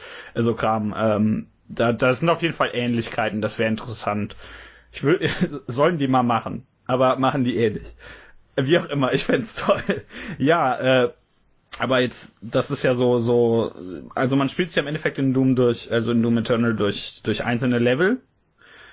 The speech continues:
Ähm, ich glaub, es sind dreizehn Stück, wobei eins davon eigentlich nur eher so ein halbes Level ist. Das zählt nicht so richtig. Aber, ähm, die sind alle ziemlich lang, find ich.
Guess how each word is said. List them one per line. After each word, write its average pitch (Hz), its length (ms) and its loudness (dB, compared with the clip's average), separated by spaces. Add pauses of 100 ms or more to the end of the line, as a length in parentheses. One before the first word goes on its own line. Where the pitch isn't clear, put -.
(160)
Ähm, 127 320 4
ich 127 120 0
glaub, 151 180 2
es 147 80 -10
sind 143 160 0
dreizehn 143 380 0
Stück, - 400 -2
wobei 127 320 0
eins 135 240 -2
davon 131 420 0
eigentlich 123 300 -2
nur 127 160 2
eher 120 160 2
so 123 60 0
ein 120 100 0
halbes 135 320 -2
Level 139 300 2
ist. - 420 -6
Das - 180 -6
zählt 131 220 0
nicht 123 160 -2
so 127 100 -2
richtig. 127 480 -2 (680)
Aber, 120 800 2
ähm, 113 600 2
die 120 280 -2
sind 123 300 -2
alle 117 300 -2
ziemlich 139 560 -2
lang, 107 400 0
find 113 320 0
ich. - 460 -2